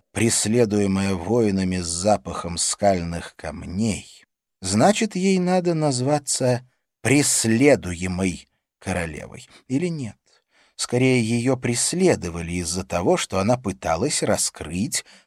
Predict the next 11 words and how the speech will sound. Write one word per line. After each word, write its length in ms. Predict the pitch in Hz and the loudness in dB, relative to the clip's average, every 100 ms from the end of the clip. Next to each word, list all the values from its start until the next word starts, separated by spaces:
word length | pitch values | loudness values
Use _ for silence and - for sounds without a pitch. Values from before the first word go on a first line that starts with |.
| _ | _
тайну 560 | - 104 110 113 135 143 _ | 2 4 4 2 0 -2 _
секретного 840 | - - 107 - 82 - - 85 95 | -4 -2 -2 -6 -10 -10 -12 -10 -6
оружия. 600 | 131 190 139 - 60 _ _ - | -2 -2 -4 -10 -16 _ _ -2
Об 200 | 98 87 | 0 0
этом 360 | 85 - 87 95 | -4 -6 -6 -2
не 100 | 113 | -2
надо 480 | 90 73 73 85 | -4 -6 -8 -8
забывать. 880 | 78 90 87 131 170 120 - - - _ _ _ _ _ _ - | -6 -6 -6 -6 -6 -8 -10 -16 -20 _ _ _ _ _ _ -4
Тогда 580 | 92 80 80 117 151 | -4 -2 2 6 6
она 420 | 127 113 139 147 147 _ _ _ | 6 4 2 2 -4 _ _ _
королева, 1080 | 104 95 92 82 85 120 165 165 165 160 | -4 0 0 -2 0 4 4 4 2 -4